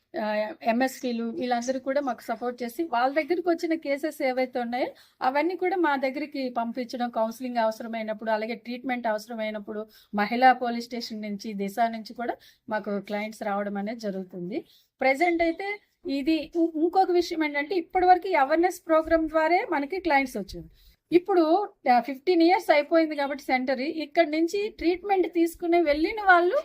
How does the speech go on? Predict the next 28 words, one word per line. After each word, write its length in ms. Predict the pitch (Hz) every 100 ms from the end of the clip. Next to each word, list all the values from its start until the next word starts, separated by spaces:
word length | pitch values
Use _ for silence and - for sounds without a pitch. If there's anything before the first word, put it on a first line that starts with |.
| - _ -
మళ్ళీ 260 | 254 311 381
వేరే 300 | 302 330 381
వాళ్ళకి 320 | 359 339 339
చెప్పి 280 | - 320 427
తీసుకొని 460 | - 349 339 349 330
రావటం 360 | 294 285 294 381
జరుగుతుంది. 480 | 254 240 240 202 175 170 - -
అందుకు 340 | 269 330 392 494
క్లయింట్స్ 480 | - 269 285 339 339 -
చాలా, 320 | 262 233 277 285 202 - - 240
అంటే 180 | 277 370
వాళ్ళ 320 | 277 269 330 311
ఇంటి 260 | 262 330
దగ్గరే 300 | 349 370 403
సగం 300 | 494 349 302 285
మోటివేషన్ 600 | 269 277 320 330 320 277
చేసి 300 | 285 285 330
రావటము, 540 | 269 240 240 247 240 262 359 - -
అలాగే 240 | 240 294
ఇక్కడ 220 | 330 262 247 233
ఉండే 260 | 233 262 269 240 240
ట్రీట్మెంట్ 480 | 240 247 262 254
తీసుకోవడము, 640 | 240 233 - 240 220 220 233 - - - 247
వాళ్ళ 200 | 254 262
లైఫ్, 340 | 254 240 262 277 269
ఆ, 120 | 262 233
వాళ్ళ 340 | 240 233 240 233
ఫ్యామిలీస్‌తో 640 | - 233 240 262 262 -